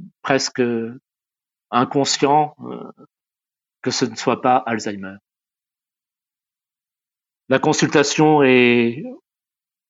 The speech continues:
je dirais, simple dans son déroulement. Le neurologue, euh, ne tourne pas autour du pot. Elle nous annonce bien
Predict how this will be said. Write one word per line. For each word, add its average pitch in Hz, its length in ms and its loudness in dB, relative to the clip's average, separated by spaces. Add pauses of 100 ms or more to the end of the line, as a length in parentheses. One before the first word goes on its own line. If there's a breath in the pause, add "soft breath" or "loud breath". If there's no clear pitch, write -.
(140)
je 117 60 -2
dirais, 120 600 0
simple 143 440 0
dans 120 120 -2
son 117 180 -6
déroulement. 117 600 -2 (1300)
Le 110 160 -4
neurologue, 117 640 0
euh, 110 160 -2
ne 107 160 -6
tourne 107 320 -6
pas 123 160 0
autour 123 260 -4
du 123 140 -8
pot. 131 240 0 (1400)
Elle 110 100 -6
nous 117 200 0
annonce 120 460 0 (800)
bien 120 400 -2